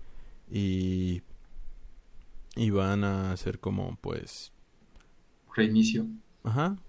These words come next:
Speaker 1: una especie de reinicio con las películas que ya vienen con,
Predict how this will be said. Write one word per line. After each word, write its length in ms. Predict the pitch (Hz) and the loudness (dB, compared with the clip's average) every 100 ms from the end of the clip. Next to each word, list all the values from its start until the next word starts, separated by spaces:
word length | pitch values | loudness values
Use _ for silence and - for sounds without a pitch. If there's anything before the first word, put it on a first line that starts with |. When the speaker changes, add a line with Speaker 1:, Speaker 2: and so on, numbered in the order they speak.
| - | -10
Speaker 1:
una 180 | - 131 | -2 0
especie 400 | 131 - 135 139 | 2 0 0 0
de 240 | 117 104 98 - | 0 0 -4 -6
reinicio 840 | - 101 101 104 107 - 110 104 101 - - - | 0 2 4 4 4 4 4 4 0 -8 -8 2
con 240 | 101 104 | 4 6
las 180 | 98 98 | 4 2
películas 560 | - 101 104 113 107 | 0 0 0 0 0
que 120 | - 95 | -2 -2
ya 120 | 98 | 0
vienen 340 | 107 110 104 | 2 0 -2
con, 300 | - - - | -6 -10 -10